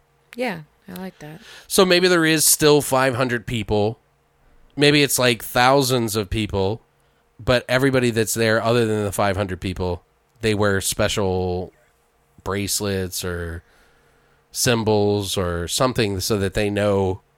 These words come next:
Speaker 2: what each individual is. You know, like, they wear it on a special part of their body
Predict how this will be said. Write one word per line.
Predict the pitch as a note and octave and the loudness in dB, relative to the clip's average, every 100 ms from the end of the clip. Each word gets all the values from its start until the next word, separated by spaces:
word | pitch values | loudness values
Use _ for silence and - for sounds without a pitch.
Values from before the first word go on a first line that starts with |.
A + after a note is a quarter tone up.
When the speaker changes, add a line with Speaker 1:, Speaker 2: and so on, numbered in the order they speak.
| _ _ _ _ _ _ _ | _ _ _ _ _ _ _
Speaker 2:
what | A2+ A#2+ | 0 2
each | A2 G#2+ A#2+ | 2 0 0
individual | G#2+ G2 G2 F#2+ F#2 | 0 -2 -2 -2 -2
is. | F#2 F2+ D#2 - - | -2 -4 -6 -10 -8
You | G2 | -6
know, | F#2 | -4
like, | G2+ F2+ | -4 -4
they | G#2+ G2 | -4 -4
wear | G2 G2+ | -2 -2
it | |
on | F#2 | -2
a | F2 | -4
special | - G#2 F#2+ | -6 -6 -6
part | F#2+ F#2+ | -4 -2
of | F2+ | -2
their | E2+ | -6
body | E2+ F#2 F2+ E2+ | -6 -6 -6 -8